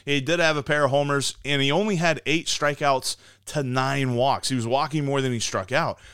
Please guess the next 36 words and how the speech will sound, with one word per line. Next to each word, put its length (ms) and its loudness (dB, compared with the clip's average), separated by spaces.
That's 320 2
the 100 -2
Spencer 400 -2
Steer 240 -4
we 140 -4
know. 300 -2
The 80 -6
guy 560 2
at 100 -6
the 80 -6
plate 380 0
with 140 -4
the 80 -2
great 320 2
discipline. 480 0
He's 160 -6
got 140 2
a 40 -4
great 320 2
eye, 400 2
and 120 -2
he 80 -2
doesn't 320 -2
chase. 340 0
And 80 -2
the 60 -2
good 180 0
news 240 -2
is 140 -2
he's 140 -2
still 240 0
not 200 0
chasing 600 0
bad 340 0
pitches 480 -2
here, 360 -4